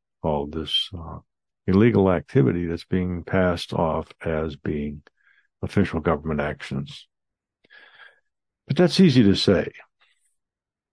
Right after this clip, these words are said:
I thought about this for a long time. And we see the indictments and the type of laws that are being specified in the indictments. And I've listened to a lot of constitutional scholars and experts in the field,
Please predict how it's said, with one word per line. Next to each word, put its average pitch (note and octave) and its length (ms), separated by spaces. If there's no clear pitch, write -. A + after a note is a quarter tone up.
I E3+ 120
thought D#3+ 220
about G2+ 180
this A#2 160
for F2+ 140
a D#2+ 80
long E2+ 280
time. D#2 540
And F#2+ 180
we F2+ 80
see - 220
the A2+ 180
indictments D#2 760
and D2 240
the C#2+ 120
type - 300
of D2+ 160
laws D2+ 460
that D#2 100
are D2+ 80
being C#2+ 540
specified E2 800
in D2 80
the D2+ 80
indictments. D#2 520
And - 100
I've E2+ 140
listened E2+ 300
to E2 160
a - 20
lot D#2 240
of C#2+ 100
constitutional F2 760
scholars F#2 640
and D2 180
experts - 540
in F2 80
the D#2 80
field, F#2+ 540